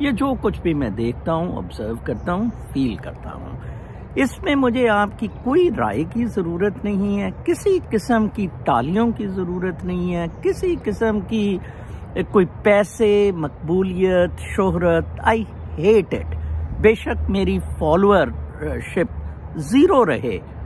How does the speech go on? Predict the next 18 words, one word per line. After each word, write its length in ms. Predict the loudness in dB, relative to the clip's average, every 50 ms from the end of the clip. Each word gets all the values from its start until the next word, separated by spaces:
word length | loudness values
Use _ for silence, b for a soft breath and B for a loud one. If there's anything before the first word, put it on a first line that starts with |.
| -12 -6 0 2
I'll 200 | 2 2 2 2
only 340 | 0 0 0 2 2 2 2 0 -2 -4 -6 -2 0
use 260 | 2 2 2 2 0 -2 -6 -4 2
this 180 | 2 2 2 2 -2 -12 -12 -12 -6 -2 0
digital 400 | 2 2 2 0 0 0 -2 -2
space 440 | -4 -6 -8 -4 -2 -2 -2 -4
for 200 | -6 -6 -6 -6
that। 260 | -6 -4 -4 -4 -4 -6 -6 -8
कल 200 | -8 -6 -4 -4
एक 480 | -4 -6 -6 -8 -8 -4 0 0 0 0
बच्चे 420 | 0 -2 -2 -2 -2 -2 -2 0 0
ने 240 | 0 0 -2 -2 -4
पाकिस्तान 880 | -2 -2 -2 -2 -2 -6 -8 -8 -4 -2 -2 0 0 -2 -2 -4 -6
से 160 | -6 -6 -8
मुझे 260 | -8 -6 -6 -6 -6 -6
message 380 | -6 -8 -8 -8 -10 -10 -10
भेजा 340 | -8 -8 -8 -2 -2 -2 -2
था 260 | 0 -2 -4 -6 -6